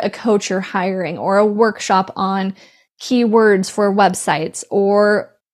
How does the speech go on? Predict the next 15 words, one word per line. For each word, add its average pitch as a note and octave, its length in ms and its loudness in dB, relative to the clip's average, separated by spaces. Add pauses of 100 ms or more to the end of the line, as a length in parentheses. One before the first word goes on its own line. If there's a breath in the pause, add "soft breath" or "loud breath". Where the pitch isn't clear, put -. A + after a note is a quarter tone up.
(160)
a A3 40 0
networking G#3+ 640 0
event, F3 240 -4
before A#3 400 2
you C4+ 240 0
go F#3+ 320 2
invest F3+ 800 -4 (160)
on F#3 240 -4
your G3 140 0
business F3+ 420 -2
and F#3 300 -8 (140)
your F#3+ 320 2 (180)
time, A3 600 2 (440)
money, F#3+ 500 0 (200)
whatever, F#3+ 560 0